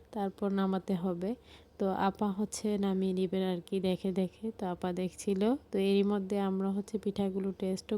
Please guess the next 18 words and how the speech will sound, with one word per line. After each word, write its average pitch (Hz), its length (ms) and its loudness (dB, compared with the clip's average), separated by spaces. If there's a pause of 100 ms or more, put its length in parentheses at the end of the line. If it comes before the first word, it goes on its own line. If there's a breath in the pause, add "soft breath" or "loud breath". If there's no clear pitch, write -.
করেছিলাম। 190 580 0 (680 loud breath)
তো 220 80 2 (400)
পিঠাও 226 380 4 (120)
হয়ে 214 200 4 (100)
গিয়েছে। 202 440 2 (400)
তো 196 80 -2 (200)
সেজন্য 190 340 -2 (160)
আপা 196 260 -2
হচ্ছে 196 260 -4 (140)
সবগুলোই 196 560 0
নামিয়ে 196 360 0
হচ্ছে - 240 -10 (100)
ঢেলে 196 280 4
নিতেছিল 196 420 0 (140)
একটা 190 160 -2 (100)
বোলের 196 280 4 (100)
মধ্যে। 185 340 0 (680 loud breath)
তো 226 80 2